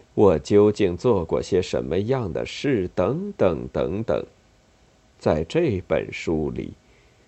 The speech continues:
都可以找到回答。有人要批判我，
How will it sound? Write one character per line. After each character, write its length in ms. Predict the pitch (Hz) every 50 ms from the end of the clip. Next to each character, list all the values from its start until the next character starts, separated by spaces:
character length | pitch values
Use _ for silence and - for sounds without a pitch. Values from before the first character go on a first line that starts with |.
| _ _ _ _
都 320 | - 147 160 180 202 208 208
可 260 | 202 - - 110 107
以 180 | 107 95 98 113
找 320 | - - 110 78 53 -
到 240 | - 117 104 87 80
回 520 | 80 - - - - - - 151 175 165 165
答。 300 | - - - - - _ _ _ _ _ _ _ _ _ _ _ _ _ _ _ _ _ _ _ _ _ _ _ _ _ _ _ _ _ _ _ _ _ _ _ _ _ _ _ _ _
有 320 | - 143 156 160 151 147
人 260 | 135 123 120 143 175 190
要 240 | 190 175 156 131
批 400 | 123 - - - 170 175 185 202
判 400 | 196 - - 202 180 143 117 101
我， 340 | 95 92 82 78 73 73 73